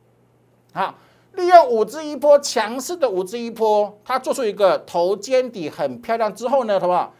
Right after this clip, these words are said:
它进行什么？五之二。好，我也跟各位画过说，这个五之二哈，可能会走怎么样的模型哈？就是说五之二走，它会走，走，走，呃，类似这样子走，有没有？这样子走，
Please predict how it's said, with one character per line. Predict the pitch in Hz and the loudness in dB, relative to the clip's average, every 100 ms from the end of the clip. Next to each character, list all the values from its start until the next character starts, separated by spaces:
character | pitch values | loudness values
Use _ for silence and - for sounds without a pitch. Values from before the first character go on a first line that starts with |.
| _ | _
它 | 208 196 | -8 -6
进 | 185 | -6
行 | |
什 | 151 | -6
么？ | 135 117 - | -6 -6 -10
五 | 120 | -14
之 | 120 151 | -12 -6
二。 | 170 120 - | -4 -4 -6
好， | 135 - _ _ _ | -8 -10 _ _ _
我 | 262 | 2
也 | 254 | 2
跟 | 285 | 2
各 | 285 | 2
位 | 247 | 2
画 | - 294 226 | 2 -4 -4
过 | 185 233 185 | -4 -4 -2
说， | 208 190 196 _ - | -2 -2 -4 _ -6
这 | 302 | 0
个 | 277 | 0
五 | 202 175 | 0 -4
之 | 175 254 | -4 0
二 | 262 202 | 2 2
哈， | 139 180 147 | 0 -6 -6
可 | - 147 | -6 -6
能 | 143 | -6
会 | 190 220 | -8 -8
走 | 220 131 117 | -6 -8 -8
怎 | 139 | -14
么 | 160 | -10
样 | 208 | -8
的 | 160 | -8
模 | 143 123 175 | -8 -6 -6
型 | - 135 110 | -6 -10 -12
哈？ | 117 123 117 | -8 -8 -10
就 | |
是 | 147 | -10
说 | 160 156 - _ _ - | -8 -8 -12 _ _ -8
五 | 185 175 | -4 -2
之 | 226 | 0
二 | 240 | 0
走， | 175 156 - _ - | 0 -6 -16 _ -12
它 | 240 | -6
会 | 233 | -6
走， | 233 - 156 | -6 -10 -10
走， | 156 143 | -8 -12
走， | 147 151 | -14 -14
呃， | 143 131 127 196 | -8 -8 -8 -8
类 | 202 | -8
似 | 180 | -8
这 | 214 | -10
样 | 175 | -10
子 | 135 | -8
走， | 123 - _ | -14 -14 _
有 | 139 | -20
没 | |
有？ | 180 _ _ - | -20 _ _ -18
这 | 185 | -16
样 | 139 | -16
子 | |
走， | 110 | -20